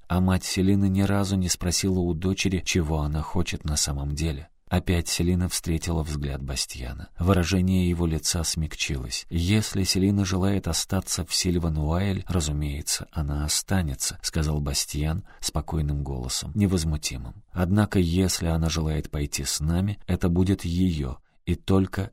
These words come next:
ее решение". Правительница Сильван Уайль сильнее стиснула руку Селины. "Боюсь, я не могу позволить своей дочери отправиться за пределы безопасных территорий Сильван Уайль".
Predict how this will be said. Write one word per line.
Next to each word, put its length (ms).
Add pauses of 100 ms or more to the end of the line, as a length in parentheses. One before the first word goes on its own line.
ее 440
решение". 720
Правительница 880
Сильван 500
Уайль 480
сильнее 600
стиснула 760
руку 300
Селины. 540
"Боюсь, 420
я 60
не 100
могу 300
позволить 480
своей 320
дочери 420
отправиться 680
за 120
пределы 460
безопасных 680
территорий 600
Сильван 500
Уайль". 540